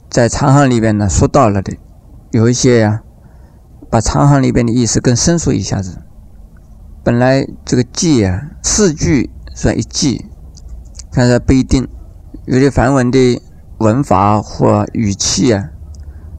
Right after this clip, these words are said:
跟我们中文的不大一样。梵文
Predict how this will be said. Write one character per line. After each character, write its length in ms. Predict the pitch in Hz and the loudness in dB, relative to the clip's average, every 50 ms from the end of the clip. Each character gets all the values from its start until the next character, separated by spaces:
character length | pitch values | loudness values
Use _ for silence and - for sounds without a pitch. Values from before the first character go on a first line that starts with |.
| - - - | -16 -10 -4
跟 140 | - 143 135 | -2 0 2
我 60 | 135 | 2
们 120 | 131 135 127 | 2 0 0
中 280 | - - 170 165 165 | 0 0 0 2 2
文 160 | 147 123 127 | 2 2 2
的 80 | 139 143 | 2 0
不 100 | - - | 0 0
大 160 | - 135 127 | 0 0 0
一 120 | 127 123 131 | 2 2 2
样。 260 | 151 147 120 95 95 - - - - - - - - - - - - - - - - - | 2 2 0 0 -4 -6 -10 -14 -16 -18 -18 -18 -18 -18 -18 -18 -18 -18 -18 -18 -16 -14
梵 240 | - - 127 143 160 | -2 0 2 2 4
文 420 | 156 143 143 151 160 170 165 - | 4 2 2 2 2 0 0 -2